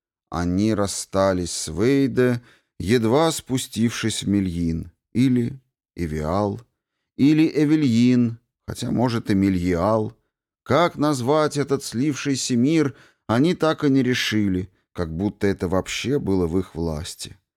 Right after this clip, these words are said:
И теперь император шагал по пыльной дороге, знакомыми местами, совсем близко к столице, вдоль высокого речного берега. Он не скрывался. Люди выбегали из домов,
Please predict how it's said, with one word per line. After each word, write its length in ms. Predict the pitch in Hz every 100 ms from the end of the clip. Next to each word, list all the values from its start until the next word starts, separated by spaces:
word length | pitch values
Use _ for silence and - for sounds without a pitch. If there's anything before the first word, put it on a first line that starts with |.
| _ _ _ _ _ _
И 120 | - 78
теперь 420 | 101 131 156 151
император 640 | 147 135 135 151 143 135
шагал 560 | 117 131 110 123 147 139
по 160 | -
пыльной 500 | 131 - 147 135 131
дороге, 720 | 123 117 110 123 127 90 85 - _ _ -
знакомыми 720 | 76 95 - 131 151 135 131
местами, 800 | 123 120 - 98 95 92 90 87 _ _ -
совсем 580 | - 101 - 151 165
близко 420 | 117 147 151 - 139
к 80 |
столице, 800 | - - 135 131 143 135 - 76 - _ _
вдоль 460 | - 82 117 143 120
высокого 640 | 120 - 131 151 135 123
речного 640 | 117 104 - 95 98 92
берега. 600 | 82 85 78 78 - - _ _ _ _ -
Он 340 | 104 123 120
не 100 | 107
скрывался. 920 | 104 - 98 87 87 76 - - - _ _ _ _ _ _ _ _ _ -
Люди 460 | 87 131 170 135
выбегали 640 | 139 135 135 110 147 143 139
из 200 | 135 107
домов, 640 | 123 123 120 131 120 -